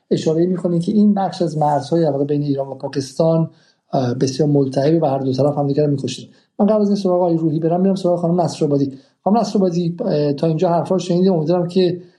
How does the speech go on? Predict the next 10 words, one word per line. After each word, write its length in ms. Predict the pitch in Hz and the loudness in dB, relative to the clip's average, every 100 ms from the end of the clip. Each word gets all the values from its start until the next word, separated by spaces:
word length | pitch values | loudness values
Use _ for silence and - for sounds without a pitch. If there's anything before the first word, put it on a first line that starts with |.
| _ - | _ -4
حالا 120 | 156 | 0
بتونید 320 | 160 185 170 | 0 0 0
صحبت 300 | 170 151 170 | 0 0 -2
کنید. 200 | - 131 | -4 -6
شما 200 | 127 139 | -4 -2
هیچ 140 | 143 | -2
وقت 100 | 151 | -2
میکروفونتون 500 | 143 131 131 147 151 | -2 -4 -4 -2 0
باز 260 | 151 147 151 | 2 0 0
نمیشه. 360 | 139 - - | -2 -4 -10